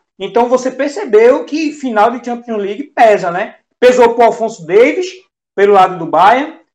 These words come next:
É, o Boateng se machucou. Entrou o Sully, que pra mim pesou pro Sully também, mas pesou pro Mbappé. Então é isso, velho. Final de campeonato de Champions League,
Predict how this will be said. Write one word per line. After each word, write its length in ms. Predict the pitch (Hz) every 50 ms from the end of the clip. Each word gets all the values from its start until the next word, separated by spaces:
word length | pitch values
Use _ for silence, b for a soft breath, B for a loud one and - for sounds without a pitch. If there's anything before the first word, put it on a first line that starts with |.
| _ _ _ _ _ -
É, 160 | 147 156 175
o 60 | 185
Boateng 420 | 175 220 240 240 233 233 214 208 196 165
se 100 | - 208
machucou. 680 | 202 196 196 - 226 175 - 180 175 160 - - _ _ _ _ _ _ _
Entrou 320 | 214 220 - - 233 247 262
o 40 |
Sully, 500 | 240 - - 233 220 208 190 165 156 -
que 100 | - -
pra 200 | - - 254 247
mim 140 | 226 220 -
pesou 440 | - 262 233 - - 156 226 277 262
pro 100 | 285 285
Sully 360 | - - 220 220 214 214 196
também, 600 | - 202 185 180 170 170 180 202 233 285 - _ _ _ _ _ _ _ _ _
mas 200 | - - 196 -
pesou 280 | - 247 240 - 247 247
pro 160 | 240 240 240
Mbappé. 580 | 247 233 311 - - 285 214 175 165 - - _ _ _ _ _ -
Então 260 | 202 202 277 302 370
é 80 | 440 381
isso, 200 | 302 - - 208
velho. 200 | 190 160 151 151
Final 500 | - - - 165 - 240 233 233 233 247
de 100 | 262 262
campeonato 460 | - 254 262 285 240 226 208 208 208
de 60 | -
Champions 280 | 226 214 226 233 208 185
League, 520 | 208 226 247 262 247 285 302 302 - _